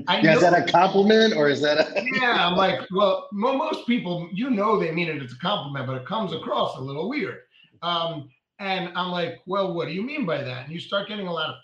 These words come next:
Speaker 1: feedback from people as to what that means. So what I'm excited about for Fuse is, and hopefully <laughs> I'm received that same way amongst the, uh, panel and the participants at Fuse, but I, I'm hoping to represent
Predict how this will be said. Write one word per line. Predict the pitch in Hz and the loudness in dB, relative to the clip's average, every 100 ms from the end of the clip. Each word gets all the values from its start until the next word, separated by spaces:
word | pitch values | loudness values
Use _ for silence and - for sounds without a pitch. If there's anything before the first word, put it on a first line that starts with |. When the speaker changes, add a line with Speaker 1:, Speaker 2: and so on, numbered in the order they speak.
| 143 | -16
Speaker 1:
feedback | 151 131 123 - 139 | -14 -10 -12 -12 -16
from | 123 | -16
people | 131 127 127 | -14 -16 -18
as | 110 | -20
to | - | -16
what | 127 131 | -14 -12
that | 113 | -14
means. | 107 - _ _ - _ | -16 -20 _ _ -20 _
So | - | -8
what | 165 | -4
I'm | 196 285 | -2 -2
excited | 254 - 180 175 170 | -6 -8 -6 -6 -6
about | 151 143 139 123 | -8 -6 -6 -6
for | 131 120 - | -12 -16 -12
Fuse | 135 143 131 123 | -8 -6 -6 -8
is, | 120 | -8
and | 160 175 | -6 -4
hopefully | 170 202 - 156 151 143 - | -2 -4 -6 -8 -6 -6 -4
<laughs> | |
I'm | 180 135 | -6 -6
received | 156 - 185 151 147 | -8 -8 -6 -6 -6
that | 135 - | -8 -10
same | 156 156 | -8 -8
way | 143 131 123 - - - - | -6 -6 -8 -10 -20 -14 -8
amongst | 151 151 127 - | -4 -4 -4 -8
the, | 151 143 | -8 -6
uh, | - | -6
panel | 151 139 139 143 143 | -6 -4 -4 -6 -6
and | 143 135 | -6 -4
the | 135 127 | -4 -6
participants | 127 131 156 131 - 127 - | -8 -10 -10 -12 -10 -12 -12
at | - - | -16 -10
Fuse, | 147 123 | -10 -8
but | 135 - - - _ | -10 -12 -14 -20 _
I, | 156 - | -6 -2
I'm | 180 180 | 0 2
hoping | 190 240 269 262 202 | 2 0 -2 -6 -6
to | - 180 156 147 - _ _ _ - | -4 -2 -2 -4 -6 _ _ _ -8
represent | 147 170 - 139 147 147 120 | -2 -2 -2 -4 0 -2 -4